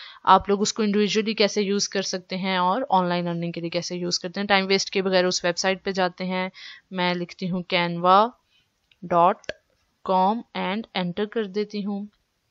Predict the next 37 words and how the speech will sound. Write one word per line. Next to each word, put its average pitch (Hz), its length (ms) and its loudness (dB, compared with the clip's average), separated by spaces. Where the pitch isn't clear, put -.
तो 233 60 4
ये 220 80 6
देखिए 208 300 2
मेरे 208 140 0
पास 214 420 4
वो 208 80 0
वेबसाइट 190 460 2
ओपन 208 320 -2
होगी। 214 320 -2
अब 202 200 0
क्योंकि 220 220 -4
मैं 220 120 -2
पहले 214 240 2
ही 240 200 -4
इस 220 180 -4
पे 233 120 -4
साइन 202 360 0
अप 208 240 -4
किया 202 220 2
हुआ 196 100 0
है 202 60 0
मैंने, 196 340 -2
आप 185 320 0
लोग 190 200 0
अगर 185 280 2
बिगनर 180 500 -2
हैं, 196 120 0
आपको 185 460 0
नहीं 214 160 0
पता, 208 240 0
maybe 202 320 2
आप 190 140 6
में 190 80 -6
से 190 160 -8
काफ़ी 185 300 0
लोगों 180 300 -2
को 180 160 -6